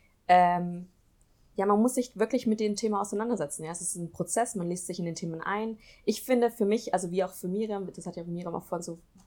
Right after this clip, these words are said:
wirklich, äh, toll erklärt, so ist es was Empowerndes, zu sehen, ähm, äh, dass viele Personen,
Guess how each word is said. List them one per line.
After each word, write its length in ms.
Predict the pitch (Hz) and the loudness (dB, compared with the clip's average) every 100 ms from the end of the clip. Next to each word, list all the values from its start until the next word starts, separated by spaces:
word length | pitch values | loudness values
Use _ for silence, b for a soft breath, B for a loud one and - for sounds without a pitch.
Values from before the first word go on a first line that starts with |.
| _ _ | _ _
wirklich, 360 | 190 190 185 - | -12 -10 -12 -10
äh, 140 | 175 | -10
toll 160 | 180 175 | -10 -10
erklärt, 340 | 175 - 185 - _ _ _ | -8 -6 -8 -12 _ _ _
so 80 | - | 0
ist 100 | 220 | 2
es 140 | 233 | 4
was 140 | 233 226 | 2 2
Empowerndes, 840 | 214 214 240 208 156 151 - - _ | 0 2 2 2 0 -4 -6 -12 _
zu 160 | - 185 | -6 -2
sehen, 580 | 170 196 202 202 202 202 b b _ | 2 6 6 4 -2 -8 b b _
ähm, 600 | 180 180 180 180 180 190 - _ _ _ _ - | 4 4 2 -2 -4 -6 -12 _ _ _ _ -4
äh, 200 | 175 175 | -2 -2
dass 320 | 180 - - - _ - | -2 -4 -6 -20 _ -10
viele 520 | 208 226 220 220 - _ | 0 0 2 -2 -4 _
Personen, 800 | 196 175 196 226 233 226 220 220 | -4 0 2 2 -2 -4 -4 -8